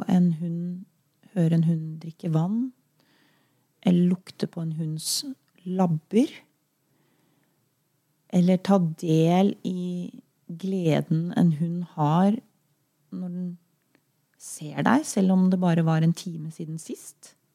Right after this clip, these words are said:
At man tar seg tid til å ta del i den gleden over å se hverandre igjen. Og så er det jo noe med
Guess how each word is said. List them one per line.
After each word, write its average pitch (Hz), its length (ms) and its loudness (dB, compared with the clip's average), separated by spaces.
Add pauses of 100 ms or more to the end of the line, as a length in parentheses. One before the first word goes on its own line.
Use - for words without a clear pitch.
(720)
At 214 80 -10
man 196 140 2
tar 185 120 2
seg 180 220 0
tid 175 560 -12
til 196 240 -10
å 190 140 4 (1400)
ta - 160 -4
del 160 480 2
i 214 100 2
den 170 460 4 (1300)
gleden 165 560 -2
over 175 240 -6
å 175 60 -10
se - 180 -10
hverandre 156 480 2
igjen. 165 260 -4 (3500)
Og 247 80 -8
så 277 100 6
er 233 80 8
det 240 100 8
jo 254 60 8
noe 247 120 8
med 240 340 6